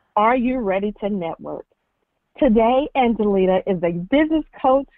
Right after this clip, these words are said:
and strategist, speaker, author, and media personality. She specializes in building leaders, coaching them to become fearless and level up in business. Angelita is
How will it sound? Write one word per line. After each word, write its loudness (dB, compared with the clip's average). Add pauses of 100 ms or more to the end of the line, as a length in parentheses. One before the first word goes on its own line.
(300)
and 0
strategist, 2 (120)
speaker, 2
author, 2
and -4
media 2
personality. -4 (400)
She 6
specializes 2
in 0
building 2
leaders, 2 (480)
coaching 2
them -2
to -4
become -4
fearless 2 (320)
and 2
level 2
up 2
in -2
business. 0 (540)
Angelita 4
is -4